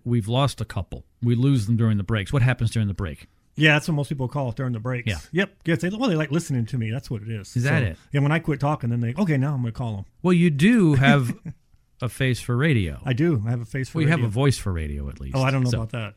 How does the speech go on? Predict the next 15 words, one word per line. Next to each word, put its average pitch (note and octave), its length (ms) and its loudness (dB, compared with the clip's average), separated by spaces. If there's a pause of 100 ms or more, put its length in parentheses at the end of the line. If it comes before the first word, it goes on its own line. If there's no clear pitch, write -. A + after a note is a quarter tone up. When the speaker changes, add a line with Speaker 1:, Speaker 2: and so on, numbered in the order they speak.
(200)
Speaker 1:
well. - 800 0 (160)
Speaker 2:
<laughs> - 80 2
I C#3+ 80 2
try D3 180 4
my C3 140 0
best. A#2 460 -8
Speaker 1:
<laughs> - 60 -10 (1500)
So E3+ 240 4
there's E3 160 8
only D#3+ 220 6
a C3+ 40 4
couple A#2+ 340 0
left. - 340 -4 (640)
Speaker 2:
Okay. G3+ 280 -4 (120)
Speaker 1:
Sorry. F#2+ 360 -4